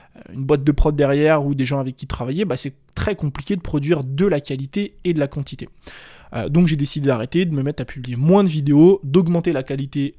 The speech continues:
euh, des vidéos, et c'est ça finalement qui a fait que, euh, ma chaîne YouTube a commencé à décoller. Bref, parenthèse terminée. Euh, comment est-ce que j'ai fait finalement ? Parce que pour tenir ce challenge, euh, c'est pas une, c'était pas une problématique de temps qui fait que j'ai arrêté, mais il fallait quand même le faire. Euh,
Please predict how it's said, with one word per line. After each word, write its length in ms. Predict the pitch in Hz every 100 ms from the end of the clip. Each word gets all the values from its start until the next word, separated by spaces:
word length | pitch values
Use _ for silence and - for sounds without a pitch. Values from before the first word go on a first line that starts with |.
| 110
euh, 160 | 98 98 92 - - -
des 180 | 135
vidéos, 340 | 147 127 139 175
et 40 |
c'est 140 | - 127
ça 160 | 151
finalement 380 | - 123 117 143
qui 160 | - 120
a 40 |
fait 160 | - 139
que, 180 | -
euh, 460 | 143 - - - -
ma 100 | 120
chaîne 180 | 131 127
YouTube 320 | 123 - 156 -
a 80 | 135
commencé 440 | - 120 - 151 -
à 80 | 143
décoller. 320 | 135 123 - _
Bref, 280 | - 139 - -
parenthèse 320 | 127 135 -
terminée. 260 | 120 - - - - - -
Euh, 300 | 131 139 139 -
comment 220 | - 262
est-ce 100 | 240
que 80 | 180
j'ai 120 | 170
fait 160 | 180 185
finalement ? 340 | - 151 214
Parce 160 | 170 -
que 80 | 151
pour 260 | 139 -
tenir 300 | - 160 156
ce 100 | - 127
challenge, 460 | 135 151 208 160 -
euh, 120 | 123
c'est 140 | -
pas 140 | 131 170
une, 380 | 139 123 110 131
c'était 160 | - -
pas 100 | 165
une 60 |
problématique 420 | - 135 127 -
de 100 | 135
temps 240 | 131 196 214 _
qui 100 | -
fait 80 | 131
que 60 | 123
j'ai 60 |
arrêté, 300 | 113 123 208 -
mais 400 | - - - 135
il 20 |
fallait 180 | 147 147
quand 120 | 185
même 100 | 185
le 60 |
faire. 320 | 143 - - _
Euh, 80 | -